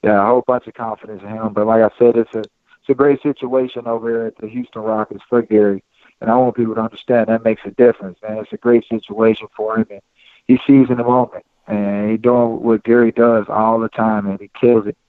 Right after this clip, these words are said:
So, uh, definitely doesn't, doesn't surprise me.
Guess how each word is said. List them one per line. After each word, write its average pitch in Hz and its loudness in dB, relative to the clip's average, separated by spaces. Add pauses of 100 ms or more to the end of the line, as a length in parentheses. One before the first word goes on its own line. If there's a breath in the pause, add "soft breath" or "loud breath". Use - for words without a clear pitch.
(640 soft breath)
So, 107 2
uh, 104 0 (560)
definitely 135 0
doesn't, 110 -12
doesn't 104 -10
surprise 107 -6
me. 107 -12